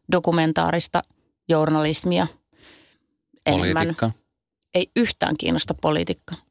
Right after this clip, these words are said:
Speaker 2: Sua on varmasti pyydetty aika monenkin otteeseen.
Speaker 1: Tiedätkö mitä, Esko?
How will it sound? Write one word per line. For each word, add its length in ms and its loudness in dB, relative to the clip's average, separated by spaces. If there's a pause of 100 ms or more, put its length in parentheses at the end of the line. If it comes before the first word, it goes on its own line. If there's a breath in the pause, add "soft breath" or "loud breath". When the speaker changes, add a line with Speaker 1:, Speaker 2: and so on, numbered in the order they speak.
(500)
Speaker 2:
Sua 120 2
on 60 0
varmasti 340 0
pyydetty 420 -2
aika 160 0
monenkin 400 0
otteeseen. 300 0
Speaker 1:
Tiedätkö 220 0
mitä, 300 2
Esko? 300 -2